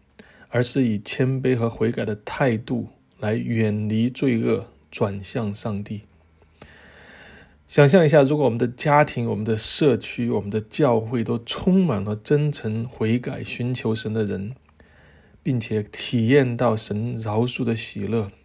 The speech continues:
这是多么大的一个转变。所以让我们今天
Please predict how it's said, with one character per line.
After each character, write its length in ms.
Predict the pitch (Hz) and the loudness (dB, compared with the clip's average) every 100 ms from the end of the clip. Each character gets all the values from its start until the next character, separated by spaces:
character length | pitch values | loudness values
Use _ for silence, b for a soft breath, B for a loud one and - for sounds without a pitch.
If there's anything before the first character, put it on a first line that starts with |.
| _ | _
这 100 | - | -8
是 180 | 117 117 - - | -6 -6 -8 -8
多 180 | 127 131 | -2 0
么 140 | 139 | 0
大 160 | 139 123 | 0 0
的 100 | 104 | 0
一 40 | |
个 60 | 107 | -4
转 300 | 107 95 101 | -6 -6 -6
变。 240 | 117 107 - _ _ B B B B B B B | -4 -6 -6 _ _ B B B B B B B
所 160 | - 139 | 4 4
以 20 | |
让 240 | 160 151 | 6 4
我 100 | 117 | 2
们 160 | 104 113 | 0 -2
今 240 | - 139 | -2 -2
天 400 | 135 143 135 135 | -2 -2 -2 -2